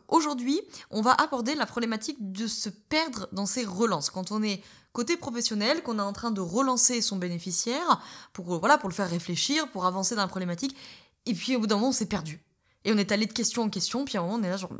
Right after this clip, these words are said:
merde, putain, je sais plus du tout où est-ce que je suis partie, où est-ce que je vais, où est-ce que je l'emmène, et, et du coup, on a perdu le bénéficiaire, et bref, tout le monde est perdu, et c'est la cacophonie complète. Donc, on va parler de ça dans le cadre de, euh, la formation Apprendre à être accompagnant ou accompagnante dont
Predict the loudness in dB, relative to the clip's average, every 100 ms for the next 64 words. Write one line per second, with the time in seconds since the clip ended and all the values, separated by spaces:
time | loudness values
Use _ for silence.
0 | -12 -12 -12 -12 -8 -6 -6 -8 -8 -6
1 | -2 -4 -6 -18 -20 _ _ -4 0 2
2 | 2 2 2 2 -2 -2 -2 0 0 -2
3 | -4 -6 -2 -2 0 -2 -2 -4 -2 -2
4 | 0 0 0 0 -2 -2 -6 -10 -20 -10
5 | -4 -2 -2 -4 -4 -2 0 0 0 -2
6 | -2 -2 -2 -2 -2 0 0 0 -2 -2
7 | -2 0 0 0 -2 -4 -4 -4 -2 -4
8 | -8 -10 -10 -4 -4 -4 -8 -12 -18 -4
9 | -2 -2 -6 -18 -18 -2 4 4 4 2
10 | 4 4 6 6 2 -18 -8 0 2 2
11 | 2 2 2 -4 -12 -12 -4 0 0 0
12 | 0 -2 -2 -4 -2 -2 -2 0 2 2
13 | 2 2 2 0 -4 -4 -4 -2 -2 0
14 | 0 -2 -2 -4 -4 -4 -2 -4 0 0
15 | 0 -2 -2 -2 -2 0 0 0 -2